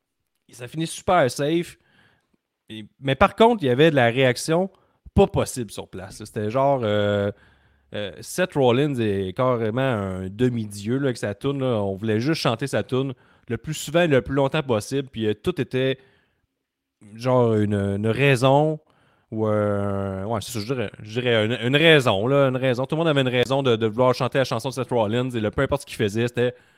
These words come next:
on part la toune, puis tout le monde suit. Suffisait, suffisait d'une personne dans la foule qui partait la toune de Seth Rollins,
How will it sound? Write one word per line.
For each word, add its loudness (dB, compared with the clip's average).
on 0
part 6
la 4
toune, 0
puis -12
tout -4
le -4
monde -2
suit. -10
Suffisait, -6
suffisait -2
d'une 0
personne -2
dans -2
la -2
foule -4
qui -20
partait -6
la -4
toune -8
de -6
Seth -8
Rollins, -2